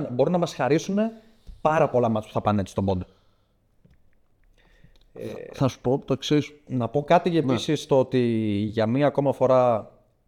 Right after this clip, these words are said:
Speaker 1: μην, μην το πάρετε άσχημα, θα το πω σχηματικά, είδαμε λίγο τον Αταμάν κοιμάται στον πάγκο. Ε, ο Αταμάν έχει κάνει μια συγκλονιστική διαχείριση στο παιχνίδι. Έχει βάλει τον Καλαϊτζάκη εκεί που έχει φορτωθεί με φάουλ ο,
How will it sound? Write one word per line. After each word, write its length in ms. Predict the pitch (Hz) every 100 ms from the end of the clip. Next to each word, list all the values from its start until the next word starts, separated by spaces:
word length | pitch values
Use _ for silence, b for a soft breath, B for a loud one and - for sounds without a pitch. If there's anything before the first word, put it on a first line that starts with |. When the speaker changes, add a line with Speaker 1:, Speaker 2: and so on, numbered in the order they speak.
| _ _ -
Speaker 1:
μην, 140 | 117 -
μην 140 | 123
το 80 | 120
πάρετε 260 | 123 113 107
άσχημα, 420 | 104 117 123 127
θα 80 | -
το 100 | 110
πω 140 | 123 127
σχηματικά, 500 | - 107 - 127 - b b -
είδαμε 320 | 135 131 127
λίγο 120 | 139
τον 100 | 131
Αταμάν 300 | 117 127 127
κοιμάται 240 | 120 120
στον 120 | - 98
πάγκο. 240 | 101 117 b b b b b b b b b _ -
Ε, 300 | 113 107 104
ο 80 | 113
Αταμάν 200 | 127 143
έχει 100 | -
κάνει 120 | 156
μια 100 | 151
συγκλονιστική 420 | 151 147 117 -
διαχείριση 340 | 143 131 123 -
στο 80 |
παιχνίδι. 540 | 113 113 120 117 127 127
Έχει 120 | 120 -
βάλει 140 | 135
τον 100 | 135
Καλαϊτζάκη 400 | 139 120 139 135
εκεί 100 | 127
που 80 | 135
έχει 80 | 135
φορτωθεί 280 | 131 127
με 80 | 139
φάουλ 320 | 127 131 131
ο, 440 | 127 120 113 113